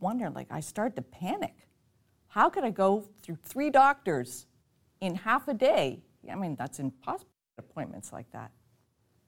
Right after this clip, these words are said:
When I was at the big hospital, Saint Mike's downtown,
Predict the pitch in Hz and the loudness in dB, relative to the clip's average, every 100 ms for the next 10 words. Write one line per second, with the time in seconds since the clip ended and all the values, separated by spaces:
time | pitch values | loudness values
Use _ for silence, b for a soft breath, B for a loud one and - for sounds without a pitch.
0 | _ _ _ _ _ _ _ _ _ _ | _ _ _ _ _ _ _ _ _ _
1 | 175 220 277 285 247 190 175 - - _ | 2 4 4 0 -2 0 -2 -2 -8 _
2 | _ _ _ _ _ _ _ - 151 175 | _ _ _ _ _ _ _ -10 -4 -4
3 | 175 - - - 127 123 - _ _ _ | -4 -14 -20 -20 -20 -20 -20 _ _ _
4 | _ _ _ _ _ 156 - 151 127 - | _ _ _ _ _ -12 -10 -10 -12 -16
5 | - - - 160 - 151 | -20 -20 -18 -18 -18 -20